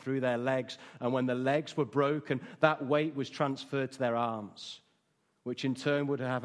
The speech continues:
had a crushing effect on the lungs and sped up death by asphyxiation.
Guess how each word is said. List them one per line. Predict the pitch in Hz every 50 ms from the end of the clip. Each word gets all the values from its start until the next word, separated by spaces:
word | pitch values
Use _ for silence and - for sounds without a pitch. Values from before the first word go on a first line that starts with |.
| 131 139 -
had | 123 135 131 123
a |
crushing | 117 - - - - 143 143 135 - - 143 135
effect | 120 - - 143 131 131 135 - -
on | 123
the | 120 120
lungs | 123 131 139 139 147 147 147 143 131 - - - - - - -
and | - 131 123 120
sped | - - - - - 135 131 127
up | 139 139 120 110
death | - 127 127 123 113 - - - - - _ - _ _ _ _ _ _
by | - 123 120 123
asphyxiation. | 120 113 - - 127 107 - - - 110 107 104 104 104 - - - - -